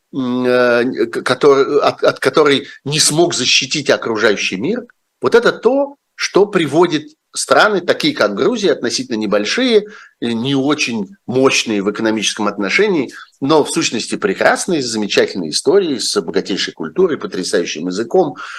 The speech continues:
удивительной природой и всем прочим, что можно сказать про Грузию, приводит вот к такого рода печальному, э, печальному состоянию. Так что это в буквальном смысле слова незажившая рана, и всякий человек, который пытается разобраться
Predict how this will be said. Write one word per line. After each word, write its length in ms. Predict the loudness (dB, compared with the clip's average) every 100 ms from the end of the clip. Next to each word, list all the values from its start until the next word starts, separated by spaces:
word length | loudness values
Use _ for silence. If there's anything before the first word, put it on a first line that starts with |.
| -10
удивительной 460 | -4 -2 -2 -2 -2
природой 520 | 2 4 6 6 4
и 340 | 2 0 0 -2
всем 260 | 0 0
прочим, 360 | 2 2 0 -4
что 140 | -4
можно 220 | -2 0 0
сказать 300 | 2 2 2
про 180 | 2
Грузию, 460 | 2 0 0 -2 -4 -12 -18 -12
приводит 460 | -4 2 2 2 0
вот 200 | 2 0
к 80 | 0
такого 440 | -2 0 2 2
рода 380 | 4 2 2 0 -8 _
печальному, 800 | -4 2 4 4 2 -2 -4 -8 _
э, 220 | 0 2 2
печальному 460 | -2 0 0 0 -4
состоянию. 540 | -4 -2 0 0 -4
Так 160 | -6 -2
что 100 | 2
это 240 | 4 2
в 100 | 2
буквальном 540 | -2 0 4 6 6 0
смысле 320 | -2 -4 -4
слова 300 | 0 0 0
незажившая 840 | -2 2 4 4 0 -4 0 2 4
рана, 380 | 2 0 -4 -8 -20 -20 -12 -6
и 80 |
всякий 340 | 2 4 4 2
человек, 240 | 0 0
который 240 | 0 0 -2
пытается 360 | 2 2 2
разобраться 720 | 2 4 4 4 2 0 -6